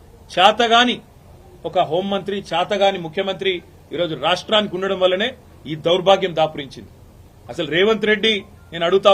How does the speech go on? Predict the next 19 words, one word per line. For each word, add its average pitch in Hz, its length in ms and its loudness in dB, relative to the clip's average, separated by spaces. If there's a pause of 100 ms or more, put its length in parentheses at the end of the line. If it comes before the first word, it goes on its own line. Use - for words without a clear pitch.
ఉన్నా, 151 120 -4 (540)
నువ్వు 156 200 -8
ముఖ్యమంత్రివేనా? 202 720 0
అసలు 202 180 -6 (440)
నీకు 139 160 -8
అర్హత 190 220 4 (120)
ఉందా? 175 160 0 (500)
ఇవాళ 165 220 -4
హైదరాబాద్లో 208 600 4 (100)
నడి 190 220 0
వీధిలో 208 320 2 (640)
ఈ - 100 2
రకమైన 202 280 2 (120)
గూండాగిరి 214 460 2
చేస్తే 185 260 -2 (680)
రేపు 220 260 4 (560)
జరగకూడదు 220 520 2
ఏమైనా 208 220 -2
జరిగితే 190 320 2